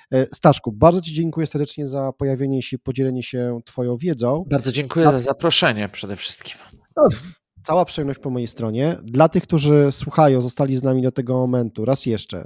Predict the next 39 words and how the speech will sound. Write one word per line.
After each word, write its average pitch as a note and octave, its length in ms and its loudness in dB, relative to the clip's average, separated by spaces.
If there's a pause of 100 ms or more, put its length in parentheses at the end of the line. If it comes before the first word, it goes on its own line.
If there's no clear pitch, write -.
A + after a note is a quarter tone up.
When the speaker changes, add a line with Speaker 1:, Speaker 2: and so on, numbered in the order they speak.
(140)
Speaker 1:
Stanisław E3 460 -2
Czciński, D#3 480 -4
Zarażeni C3+ 420 2
dźwiękiem, B2 560 -2 (280)
rynek B2+ 280 -2
muzyczny A#2 440 -6
w - 80 -12
czasach B2 400 -8
sztucznej - 480 -6
inteligencji. B2 720 -6
Polecam C#3+ 320 0
Speaker 2:
Wydawnictwo D#3 380 0
Speaker 1:
książkę. D3 140 2
Speaker 2:
naukowe D3+ 360 4
P D3 160 -2
W B2+ 260 2
N, E3 300 0
wydawnictwo C3 360 -6
naukowe C3 400 -4
P C3+ 120 -2
W B2+ 160 0
N E3 120 -4
i B2+ 100 -6
dodajmy, C#3+ 460 2
że C3+ 100 0
jest C3+ 140 -4
też - 140 -4
audiobook, A2 680 0
e, A#2 160 -8
trzydziestoczterogodzinny. A2 1300 -6 (300)
E, A2+ 160 0
jest A#2+ 240 0
e-book, E3+ 460 4
jest A2 460 -6
wersja A#2 340 -6
papierowa, A2+ 540 -2
oczywiście A2 640 -8
ta F#2 140 -10
główna. C#3 560 -6